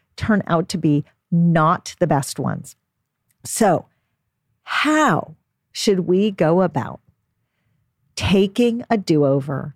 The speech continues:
when we recognize that we have really screwed it up?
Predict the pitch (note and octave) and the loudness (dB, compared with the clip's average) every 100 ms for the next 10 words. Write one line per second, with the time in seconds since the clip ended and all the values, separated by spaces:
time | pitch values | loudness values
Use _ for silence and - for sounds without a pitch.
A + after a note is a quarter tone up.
0 | _ - F3 E3 E3+ E3 D#3 G#3 G#3+ - | _ 0 2 2 2 0 0 0 0 0
1 | D3+ D3+ C3+ B2+ D3 - - _ _ F3+ | -2 -2 -6 -6 -8 -12 -20 _ _ 0
2 | - F3 D#3+ D3 D3+ C#3+ - - E3+ E3 | 0 0 0 0 -2 -4 -14 -6 -2 0
3 | E3+ F#3 E3+ D3+ C3+ C3+ - - - D3+ | 2 4 2 2 -2 -6 -8 -8 -6 -2
4 | C#3+ C#3 B2+ - _ | -2 -2 -6 -8 _